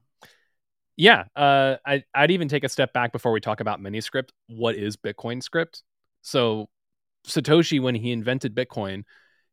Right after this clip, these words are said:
he also invented his own programming language, which is Bitcoin script. And it's, uh, best described, if you're a programmer, as a reverse Polish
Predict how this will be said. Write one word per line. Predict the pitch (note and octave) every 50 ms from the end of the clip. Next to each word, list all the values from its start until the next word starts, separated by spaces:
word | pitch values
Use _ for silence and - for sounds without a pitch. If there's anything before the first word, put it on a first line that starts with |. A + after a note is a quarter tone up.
| _
he | - - - D3 C#3+ C#3 C3+ C3 B2+ B2 A#2+ A#2 A2 - _ _ _ -
also | - C3 C#3+ D#3 - D#3
invented | C3 A#2+ A2 B2 A#2+ - - A#2+
his | A#2+ G2+ A2
own | G#2+ G2+
programming | - - A2+ A#2 G#2+ A2+ G#2 G2 F#2 F2 F2+
language, | F2 E2+ E2+ - - - - - - - _ _
which | - A#2 A2+ G2+ A2+
is | G#2+ G2+
Bitcoin | - - A2+ G#2 - - G2 F2
script. | - - - G#2 F2+ - _ -
And | A2+ A2 G#2+
it's, | G#2 G2+ - - - - _ _ -
uh, | A#2 G#2+ G#2 G2+ F#2+ F#2+ F#2+ F#2 - _ _ _ _ _ _ _ _ _ _ _ _ _ _ -
best | B2 A2 - B2+ A#2+ A#2+ -
described, | B2 A2+ - - A#2+ A2 G#2+ G#2 G#2 G2+ G2+
if | G#2 - -
you're | G2+ G2
a | F#2+
programmer, | - - B2+ A#2+ A#2 A#2+ A2+ A2+ A2+ G2+
as | G2 F#2+
a | G#2 F#2+ F#2 F#2+
reverse | A2 G#2+ G2+ F#2+ F#3+ E3+ A#2+ A#2+ A2+ G#2+ - - - - _ _ _ _
Polish | - - B2+ A#2 A2 G#2+ G2 - -